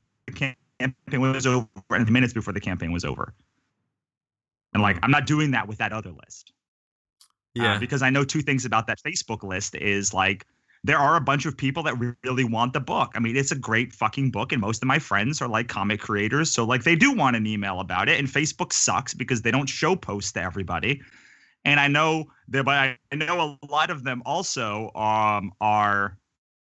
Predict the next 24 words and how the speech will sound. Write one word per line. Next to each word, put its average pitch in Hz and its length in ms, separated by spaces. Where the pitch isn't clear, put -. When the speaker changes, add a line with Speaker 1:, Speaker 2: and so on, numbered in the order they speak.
Speaker 1:
um, 101 480
I 151 40
don't 143 40
wanna 113 160
say 110 220
lazy, 98 360
but 98 100
I'm 90 60
gonna 101 200
say 92 180
lazy. 90 560
They're 185 180
not 170 200
really 143 260
time-sensitive 120 920
people, 160 480
so 151 160
they're 156 140
gonna 160 180
wait 190 260
till 143 120
the 123 60
last 135 320
minute. 143 440